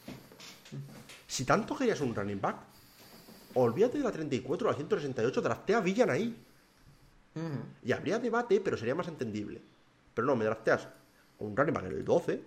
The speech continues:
Speaker 1: Jahmyr Gibbs, que vale, sí, rendirá lo que quieras, pero no es lo que necesita este equipo. Y es que luego me,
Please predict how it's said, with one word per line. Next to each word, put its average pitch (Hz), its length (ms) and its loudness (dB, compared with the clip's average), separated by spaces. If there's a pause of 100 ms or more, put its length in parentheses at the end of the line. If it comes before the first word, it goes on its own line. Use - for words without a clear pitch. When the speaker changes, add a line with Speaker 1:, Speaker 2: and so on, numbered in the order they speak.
(400)
Speaker 1:
Jahmyr 107 320 -4
Gibbs, 190 320 0
que - 80 -4
vale, 95 180 0
sí, 131 320 -6
rendirá 101 420 0
lo 240 120 2
que 127 60 -4
quieras, 110 400 -6 (640)
pero 95 140 -4
no 117 60 0
es 123 60 0
lo 123 60 2
que 113 60 0
necesita 101 200 -4
este 101 120 -8
equipo. 156 360 -4 (1300)
Y - 100 0
es 151 100 -2
que 190 100 4
luego 202 220 4
me, 127 180 4